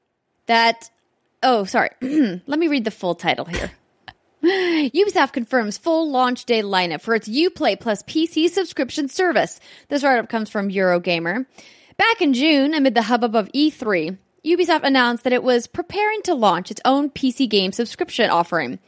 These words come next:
Uplay Plus. At the time, a library of more than one hundred titles was promised for launch, and the publisher has now confirmed the full list of games that will be available when the service arrives on the third of September.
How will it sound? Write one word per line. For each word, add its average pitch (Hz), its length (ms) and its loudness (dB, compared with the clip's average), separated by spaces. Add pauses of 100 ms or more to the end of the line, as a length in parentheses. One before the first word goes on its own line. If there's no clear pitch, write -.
(100)
Uplay 269 520 -2
Plus. - 460 -2 (420)
At 392 120 0
the 466 60 0
time, 269 460 -2
a 277 60 0
library 262 440 0
of 240 100 -10
more 233 240 -2
than 220 180 -2
one 202 120 0
hundred 320 380 -2
titles 220 380 0
was 214 140 -6
promised 190 380 -2
for 190 120 -6
launch, 165 400 -4
and 220 140 -2
the 220 60 -4
publisher 359 440 0
has 339 160 0
now 233 180 2
confirmed 202 520 -4
the 185 60 -6
full 294 360 0
list 262 220 -4
of 208 80 -8
games 185 400 0 (340)
that 254 140 4
will 240 100 4
be 277 160 2
available 262 440 2
when 240 100 0
the 233 60 -2
service 226 360 -2
arrives 185 540 4
on 208 120 0
the 196 60 -2
third 208 400 2
of 190 80 -4
September. 160 580 -4